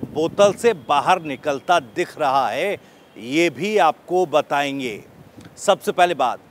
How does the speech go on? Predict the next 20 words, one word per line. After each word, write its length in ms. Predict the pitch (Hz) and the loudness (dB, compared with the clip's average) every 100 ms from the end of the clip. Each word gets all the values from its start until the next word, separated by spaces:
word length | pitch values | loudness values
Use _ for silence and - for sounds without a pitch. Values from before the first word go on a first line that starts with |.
| _ - | _ -18
सचिन 480 | - - 233 277 233 | -6 -2 0 -2 -2
पायलट 360 | 180 139 117 | 0 0 -4
की। 120 | - 127 | -8 -2
आपको 260 | 170 277 | 0 2
याद 240 | 269 240 185 | 2 2 2
होगा 200 | 160 156 | 0 -2
सचिन 300 | 214 196 240 | -4 -6 -2
पायलट 320 | 196 185 151 - | 0 0 -2 -8
ने 140 | 95 - - _ - - - - - - - - - - - - - - - | -20 -20 -20 _ -20 -20 -20 -20 -20 -20 -20 -20 -20 -20 -20 -20 -20 -20 -12
दो 140 | 127 254 | 2 4
हज़ार 180 | 269 247 | 6 2
चौदह 360 | - 226 190 | 4 2 2
में, 180 | 147 90 - - - _ _ 123 | 0 -8 -20 -20 -20 _ _ -6
दो 100 | 170 | -2
हज़ार 180 | 180 190 | 0 0
तेरह 240 | 190 208 | 0 0
के 120 | 175 | -2
बाद 200 | 156 160 | -2 -2
से 100 | - | -2
जब 240 | 147 147 | -6 -4